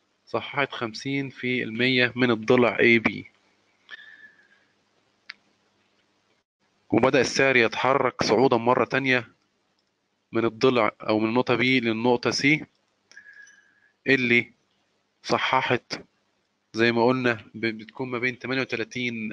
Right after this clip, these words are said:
واتنين من عشرة إلى تمانية وتمانين وستة من عشرة، وصححت عدت الواحد وستين وتمانية من عشرة بشوية، وقربت من تمانية وسبعين وستة من عشرة، إنما ما كملش لفوق، فيعتبر، آه، اتكونت أو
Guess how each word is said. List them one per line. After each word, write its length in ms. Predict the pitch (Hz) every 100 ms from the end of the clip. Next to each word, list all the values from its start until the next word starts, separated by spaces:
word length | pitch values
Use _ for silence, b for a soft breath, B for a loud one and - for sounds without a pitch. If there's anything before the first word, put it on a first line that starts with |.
| -
واتنين 220 | - 120
من 120 | 120 110
عشرة 320 | 117 - 110
إلى 220 | 117 113
تمانية 340 | 113 113 120
وتمانين 320 | 120 110 113 117
وستة 280 | - -
من 80 | 110
عشرة، 380 | 120 - 127 127 b b b b b b _ _ -
وصححت 800 | 107 113 - 143 - 135 _ - _ _ _ _ _ _ _ -
عدت 440 | 107 127 123 -
الواحد 360 | 110 123 131 110
وستين 400 | - - 131 127
وتمانية 300 | 113 120 123
من 100 | 113
عشرة 340 | 127 - 120
بشوية، 600 | 107 - 120 127 139 139 - _ _ _ 110
وقربت 380 | 107 127 123
من 80 | 113
تمانية 200 | 120 123
وسبعين 240 | - 110 120
وستة 220 | - 113
من 60 |
عشرة، 360 | 113 - 123 117 _ _ _ _ _ _ _ _ -
إنما 400 | 110 113 123 123
ما 120 | 107
كملش 380 | 117 110 120 113
لفوق، 340 | 107 127 135
فيعتبر، 1500 | - 120 - - _ - - - - 110 110 135 127 127 - - _ _ _ -
آه، 880 | 104 52 - - 53 53 53 50 -
اتكونت 480 | - 117 131 123 101
أو 320 | 107 110